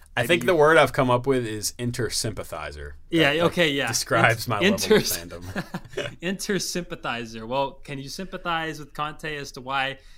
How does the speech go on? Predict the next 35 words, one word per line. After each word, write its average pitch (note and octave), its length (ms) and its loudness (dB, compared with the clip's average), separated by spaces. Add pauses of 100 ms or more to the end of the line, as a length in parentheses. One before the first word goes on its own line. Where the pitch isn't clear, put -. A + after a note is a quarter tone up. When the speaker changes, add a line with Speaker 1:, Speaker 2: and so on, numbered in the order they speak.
(120)
Speaker 2:
he D3 120 -12
would C3+ 140 -8
take C#3+ 240 -6
this C#3 160 -10
Manchester C3+ 460 -12
United B2+ 360 -10
job? C#3 360 -6
And A2 100 -10
do A#2 60 -8
you B2+ 160 -4
think C3+ 300 -8
that B2 100 -18
that's A#2 200 -12
a A#2 40 -14
fit - 360 -10
for D#3+ 120 -8
him, E3 280 -6 (200)
having C3 260 -6
watched C3 320 -8
him C3+ 140 -10
coach C3 360 -12
at B2+ 80 -14
Inter? C3 380 -14 (600)
Speaker 1:
So A#2+ 200 0
first F3 260 -2
of F3 60 2
all, B2 400 6
I'll A2+ 200 -2
go B2 80 -2
ahead A#2+ 100 0
and A#2+ 60 -4
get A2+ 100 -8
this A2+ 140 -8
out G#2 120 -4
there. G2 160 -6